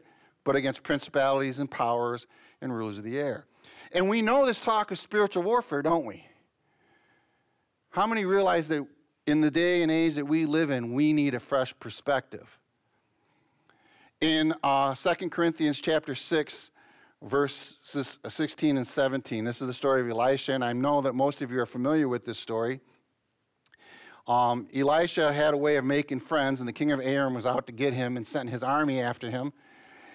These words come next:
And, uh, Geha-, uh, Elisha had a friend, a servant named Gehazi, and Gehazi went out to water the horses in the morning. He looked up, and he saw that the hills were filled with chariots, and the army of the king of Aram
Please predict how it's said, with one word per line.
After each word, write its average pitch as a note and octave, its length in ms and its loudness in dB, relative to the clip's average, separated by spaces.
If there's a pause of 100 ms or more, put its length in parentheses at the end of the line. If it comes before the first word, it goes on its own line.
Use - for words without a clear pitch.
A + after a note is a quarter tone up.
(180)
And, C#3 320 2
uh, B2 320 2 (840)
Geha-, D3 360 0
uh, C3 360 2 (520)
Elisha D#3 360 2
had D#3 200 2
a C#3 40 -2
friend, D3+ 360 0
a B2+ 60 0
servant D3 420 2
named C#3 240 0
Gehazi, C#3 540 0
and C3 80 -4
Gehazi C3+ 580 0
went C3+ 200 0
out C3+ 180 2
to C3+ 40 -10
water C3+ 300 2
the B2+ 100 -2
horses C#3 440 -2
in B2 60 -4
the B2+ 80 -2
morning. C#3+ 380 2
He B2+ 100 -2
looked C#3+ 360 0
up, D#3 220 2
and C#3+ 60 -6
he C#3 60 -4
saw C#3+ 220 2
that C3+ 120 -4
the B2+ 80 -8
hills D3+ 260 0
were C3+ 80 -8
filled D3+ 220 -2
with C3 120 -8
chariots, D3 460 0 (320)
and C#3+ 160 2
the C#3 140 -2
army D#3+ 460 2
of D3 140 0
the C3+ 80 -8
king D#3 200 0
of C3+ 160 -2
Aram C#3+ 460 0